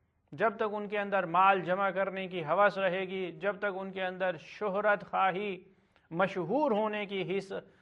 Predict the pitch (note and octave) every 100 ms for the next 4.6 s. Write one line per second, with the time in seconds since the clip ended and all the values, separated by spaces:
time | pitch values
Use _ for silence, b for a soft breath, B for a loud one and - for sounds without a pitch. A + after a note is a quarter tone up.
0 | b - F3+ F#3 F#3 F3+ F3+ F3+ D#3 F3
1 | D#3+ E3 G#3+ G3+ F3+ G3 G3 G3+ G#3+ A3
2 | G#3+ G#3 G#3+ G3+ G3+ G3+ F#3+ G3 E3+ G3
3 | F#3 F3+ F3 E3+ E3+ F3+ - D#3+ G#3 F3+
4 | A2+ A2 C3+ B2+ -